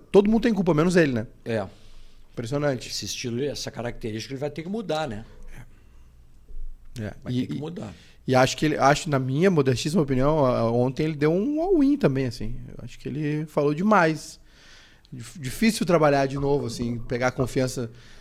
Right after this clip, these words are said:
Speaker 1: Falou do jogador do Ceará, que não fazia, não citou o nome, mas citou um jogador do Ceará que não,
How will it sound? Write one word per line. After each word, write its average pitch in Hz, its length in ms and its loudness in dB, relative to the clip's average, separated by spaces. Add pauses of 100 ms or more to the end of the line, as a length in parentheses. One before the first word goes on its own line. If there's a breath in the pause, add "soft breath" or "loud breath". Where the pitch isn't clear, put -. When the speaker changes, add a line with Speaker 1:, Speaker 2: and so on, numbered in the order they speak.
(120 soft breath)
Speaker 1:
Falou 147 220 6
do 156 80 0
jogador 151 340 6
do 143 80 0
Ceará, 147 400 10
que - 80 -6
não 147 60 0
fazia, 135 400 2
não 139 160 0
citou - 280 4
o - 20 6
nome, 247 180 8
mas 127 220 2
citou 143 340 2
um 139 240 2
jogador 139 260 4
do 131 80 -10
Ceará 135 240 4
que 139 120 -2
não, 127 520 2